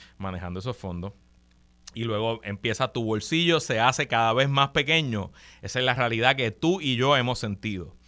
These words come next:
Primero, tema económico. Segundo, Luma. Una gran decepción. Eh, asigné los fondos o conseguí los fondos para reconstruir nuestro sistema eléctrico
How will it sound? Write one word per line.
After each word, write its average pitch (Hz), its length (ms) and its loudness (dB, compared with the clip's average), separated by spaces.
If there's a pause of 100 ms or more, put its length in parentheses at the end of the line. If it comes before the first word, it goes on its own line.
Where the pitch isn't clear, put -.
(1120)
Primero, 107 520 2
tema 151 200 4
económico. 95 640 -2
Segundo, 147 840 4
Luma. 156 560 8 (1040)
Una 165 340 6
gran 156 340 8
decepción. 107 800 0 (960)
Eh, 120 200 2
asigné 123 500 2
los 214 140 6
fondos 175 340 4
o 123 80 0
conseguí 117 300 -4
los 214 100 2
fondos 160 300 0
para 113 200 0
reconstruir 107 640 -4
nuestro 123 200 -6
sistema 139 380 0
eléctrico 170 580 4